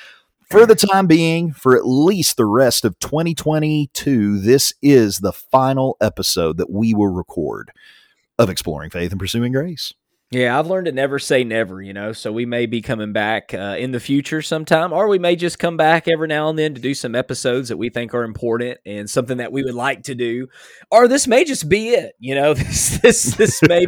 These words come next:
Speaker 2: be the, the final time you will ever hear our voices, at least on the Exploring Faith, Pursuing Grace podcast. But, uh, yeah, as Lee, you were saying, I mean, this is something that we've been talking about in the background. And so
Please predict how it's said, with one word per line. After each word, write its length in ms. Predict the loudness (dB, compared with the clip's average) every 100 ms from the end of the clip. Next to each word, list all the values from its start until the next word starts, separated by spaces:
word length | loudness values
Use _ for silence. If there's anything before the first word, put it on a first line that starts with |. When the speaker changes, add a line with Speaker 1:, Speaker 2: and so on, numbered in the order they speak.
| 0
Speaker 2:
be 180 | 0 0
the, 280 | -2 -4 -8 -20 -20 0
the 180 | 0 4
final 420 | 6 6 6 2
time 320 | 4 4 2
you 100 | 4
will 140 | 4
ever 260 | 6 4 4
hear 260 | 2 -2 -2
our 140 | -4
voices, 480 | -6 -6 -4 -4 -4
at 120 | -4
least 220 | -6 -6
on 120 | -8
the 80 | -8
Exploring 560 | -12 -12 -10 -8 -10 -10
Faith, 360 | -6 -6 -6
Pursuing 460 | -12 -14 -8 -8 -8
Grace 280 | -8 -8 -6
podcast. 640 | -6 -6 -8 -10 -10 -12 -2
But, 320 | 0 0 -2 -12 -20 -20 -8
uh, 100 | -4 2
yeah, 280 | 4 4
as 160 | 2 0
Lee, 340 | 0 0 -2 -10
you 240 | -8 -2
were 100 | -2
saying, 380 | -2 -2 -2 -4
I 40 | -6
mean, 160 | -2
this 200 | -2 -2
is 100 | -4
something 440 | -4 -6 -4 -8 -4
that 340 | -2 -2 -2
we've 220 | -4 -6
been 100 | -6
talking 400 | -4 -4 -4 -8
about 440 | -8 -2 0 0 0
in 160 | 0 2
the 100 | 0
background. 560 | 0 -2 -2 -6 -8
And 100 | -10 -8
so 320 | -6 -6